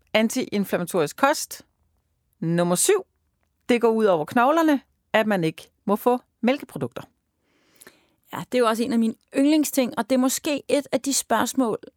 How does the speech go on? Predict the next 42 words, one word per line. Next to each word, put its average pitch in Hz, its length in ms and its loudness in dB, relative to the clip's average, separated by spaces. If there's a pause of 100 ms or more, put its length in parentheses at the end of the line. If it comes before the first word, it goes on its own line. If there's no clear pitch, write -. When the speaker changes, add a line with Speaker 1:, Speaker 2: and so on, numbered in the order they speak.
Speaker 2:
som 226 240 -4
jeg 202 140 2
har 226 80 -4
fået 202 340 -2 (260)
allermest - 760 -2 (200)
på 208 100 -10
min 208 120 -2
online-forløb, 170 680 -6
og - 100 -2
også - 200 -2
på 240 100 -10
vores 190 340 -4
overgangsalderforløb, 175 840 -8
ikke? 208 140 -8
Speaker 1:
Ja. 170 60 2
Speaker 2:
Det 226 120 0
er, 190 160 -2 (100)
hvad 220 220 -2
er 170 100 -2
det 196 120 -4
med 190 80 -6
de 185 120 -2
mælkeprodukter? 156 580 -6 (160)
Hvorfor 190 260 -2
må 185 80 -4
jeg 151 80 -2
ikke 151 100 -12
få - 140 -10
dem? - 120 -14 (160)
Speaker 1:
Mm. 170 160 -6 (920)
Speaker 2:
Og, 247 140 -2 (160)
og - 0 -
det - 20 -2
er 240 100 -4
jo 269 40 2
ikke, 269 100 0
fordi 277 140 0
man 247 200 0
ikke 240 260 -2
må 214 220 -2
få - 220 -4
dem. 226 200 -4